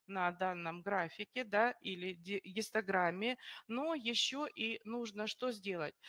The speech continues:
А, сделать по одному выводу о сходстве и о различии в позициях групп опрошенных. А, ну, в данном случае, конечно, а, мы на что должны обратить внимание?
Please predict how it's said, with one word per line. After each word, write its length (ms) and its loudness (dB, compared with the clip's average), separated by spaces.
А, 520 4
сделать 420 0
по 100 6
одному 380 0
выводу 560 0
о 120 4
сходстве 520 -4
и 220 -2
о 100 4
различии 540 0
в 80 -14
позициях 600 -2
групп 280 -6
опрошенных. 760 -2
А, 340 8
ну, 260 2
в 80 -12
данном 380 4
случае, 580 0
конечно, 800 0
а, 360 -4
мы 140 -4
на 120 0
что 300 0
должны 460 0
обратить 580 -2
внимание? 640 -6